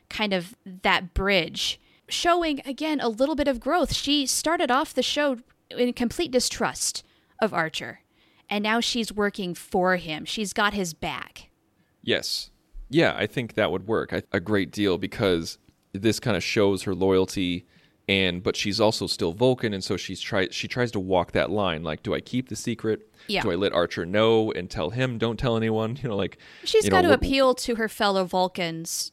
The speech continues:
Speaker 1: to make things move.
Speaker 2: Right. Right.
Speaker 1: But she does it. Well, one thing that I did like, one of the few things that I actually do like, and these are the voyages,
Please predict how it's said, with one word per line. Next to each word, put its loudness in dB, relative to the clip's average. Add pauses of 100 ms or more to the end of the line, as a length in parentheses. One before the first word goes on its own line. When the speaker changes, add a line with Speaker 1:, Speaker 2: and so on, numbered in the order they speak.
(100)
Speaker 1:
to -6 (240)
make 0
things -6
move. -8 (580)
Speaker 2:
Right. 0 (680)
Right. -2
Speaker 1:
But 0
she 0
does 4
it. -8 (520)
Well, 2
one 2
thing -4
that 2
I 6
did 2
like, -4 (360)
one 0
of 4
the 2
few -2
things -4
that 0
I 4
actually 4
do 0
like, 4
and -2
these 0
are -2
the 0
voyages, 0